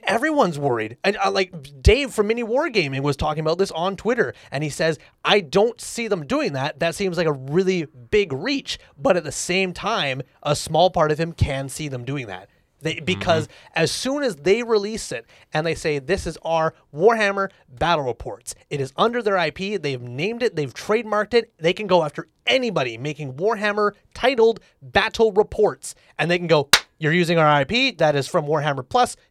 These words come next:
Speaker 1: Take it down or rename it." They, they very
Speaker 2: Ludicrous.
Speaker 1: easily could do that, which is
Speaker 2: Yep.
Speaker 1: the dumbest shit. And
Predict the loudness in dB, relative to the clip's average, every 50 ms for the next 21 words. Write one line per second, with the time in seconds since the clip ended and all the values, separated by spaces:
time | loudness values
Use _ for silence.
0 | _ 0 0 2 2 2 0 2 2 2 4 2 2 0 0 -2 -2 -4 -4 -6
1 | -8 -10 -14 _ _ _ _ _ _ _ _ _ _ _ _ _ _ -2 -2 -2
2 | -2 _ _ -6 0 2 4 4 4 4 4 6 6 6 8 6 4 2 0 -4
3 | -4 -4 -4 -2 -2 -2 -2 -2 -2 -2 -2 -2 -2 -2 -6 -4 -4 -6 -6 -6
4 | -6 -6 -4 -2 0 2 2 2 0 -2 -8 -20 _ _ _ -2 -2 -2 0 -2
5 | -4 -4 -6 -10 -8 -6 -6 -6 -6 _ -18 -20 -20 -20 -20 -20 -20 _ _ -2
6 | 0 0 0 -2 -6 -10